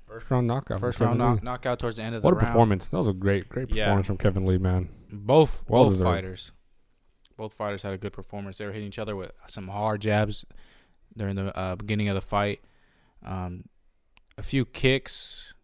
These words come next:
Speaker 2: Kevin Lee, uh, had in the, in the beginning that missed, which, uh, led him up to, you know, his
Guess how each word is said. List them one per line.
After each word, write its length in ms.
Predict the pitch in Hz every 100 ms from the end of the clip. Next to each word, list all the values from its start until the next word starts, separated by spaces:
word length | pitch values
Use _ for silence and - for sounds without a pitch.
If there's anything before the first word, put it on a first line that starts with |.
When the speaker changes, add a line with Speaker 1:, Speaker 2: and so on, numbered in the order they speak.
| _
Speaker 2:
Kevin 300 | - 117 110
Lee, 280 | 113 120 117 110 - _ _ -
uh, 380 | 98 98 95 95
had 260 | 113 110 110
in 140 | 104
the, 260 | 95 92 92 - - - - -
in 60 |
the 60 | 101
beginning 360 | 101 110 117 104
that 140 | 95
missed, 520 | 95 107 110 - - - -
which, 220 | 95 -
uh, 260 | 92 87 85
led 220 | 98 101
him 180 | 98 95
up 200 | 95 -
to, 140 | -
you 140 | 95 92
know, 160 | 92
his 220 | 95 92